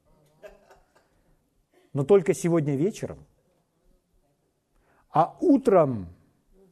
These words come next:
мы себя уже ведём как не конь, то это говорит о том, что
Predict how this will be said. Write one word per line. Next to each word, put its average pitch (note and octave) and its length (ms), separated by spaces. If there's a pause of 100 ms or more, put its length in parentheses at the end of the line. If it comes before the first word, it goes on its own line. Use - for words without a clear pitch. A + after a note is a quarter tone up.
(420)
мы D#3 160
себя F3 340
уже E3 240
ведём D#3+ 400
как - 560 (760)
не D3 180
конь, F3 340 (3750)
то F3+ 100
это G#3+ 160
говорит A3 320
о G#3 60
том, C#4+ 240
что G3+ 600